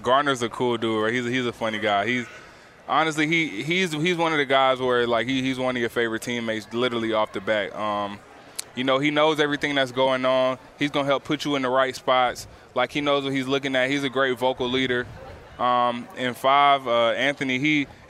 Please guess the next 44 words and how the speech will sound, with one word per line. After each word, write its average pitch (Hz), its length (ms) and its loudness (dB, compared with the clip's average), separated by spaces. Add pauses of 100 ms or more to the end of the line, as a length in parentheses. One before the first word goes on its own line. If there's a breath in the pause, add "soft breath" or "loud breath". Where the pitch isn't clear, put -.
(120)
<laughs> 170 380 0 (400 loud breath)
he, 160 300 0
he's, 175 220 0
he's 190 220 0
opening 147 360 0
up 139 100 2
a 131 60 2
lot 127 240 4
more, 120 240 0
honestly. 117 440 -2
Like, 113 180 0
he's 147 160 0
letting 135 220 0
his 131 120 -2
personality 123 640 -2
show 120 240 0
a - 20 2
lot 117 220 2
more. 117 180 -2
You 123 100 -4
can 127 100 -6
tell 120 180 0
he's 123 160 -4
having 120 280 0
a - 20 -2
lot 113 180 0
more 117 160 -2
fun 120 320 -2
out 113 140 0
here. 117 240 0 (320 loud breath)
Like, 120 240 0
once 139 220 -2
he, 143 160 -2
he 170 100 -4
just 170 160 -6
had 156 160 2
to 147 60 0
get 135 160 -2
comfortable 139 440 -2
a 123 80 2
little 123 140 0
bit. 117 200 0
Like, 117 220 0
so 123 300 -2